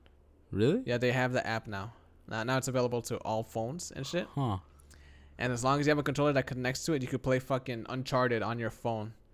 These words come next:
Speaker 1: Interesting.
Speaker 2: Which is pretty cool. I like the idea. B-,
Speaker 1: But
Speaker 2: but it's not the game, it's the streaming, you know, like, they stream it to your
Speaker 1: Oh,
Speaker 2: and
Speaker 1: but
Speaker 2: then
Speaker 1: is it from your, do you have to have the P S four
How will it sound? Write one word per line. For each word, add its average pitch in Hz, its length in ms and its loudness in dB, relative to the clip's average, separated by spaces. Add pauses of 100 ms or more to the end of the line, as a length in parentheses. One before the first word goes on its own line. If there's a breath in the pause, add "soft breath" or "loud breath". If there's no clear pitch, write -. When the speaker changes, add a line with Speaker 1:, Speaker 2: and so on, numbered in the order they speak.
(680 soft breath)
Speaker 1:
Interesting. 101 540 -4
Speaker 2:
Which - 80 0
is 143 80 2
pretty 226 180 10
cool. 165 320 6 (100)
I - 80 -2
like 175 200 2
the 170 80 6
idea. 131 300 4
B-, 120 260 -12
Speaker 1:
But 131 200 12
Speaker 2:
but 113 120 10
it's 175 100 -2
not 190 140 2
the 175 100 2
game, 147 300 2
it's 127 100 -6
the 131 80 -4
streaming, 139 460 -2
you 127 80 -2
know, 127 80 -2
like, 113 140 -4
they 113 100 -4
stream 131 320 -4
it 131 100 -4
to 131 100 -6
your 117 300 -2 (280)
Speaker 1:
Oh, 113 480 6
Speaker 2:
and 92 120 -4
Speaker 1:
but 135 120 8
Speaker 2:
then 120 100 10
Speaker 1:
is 110 180 4
it 110 160 4
from 104 720 2
your, 98 800 4
do 104 340 -4
you 107 120 6
have 113 180 4
to 110 120 0
have 104 200 2
the 90 80 -4
P - 220 -4
S 92 180 -6
four 127 380 -2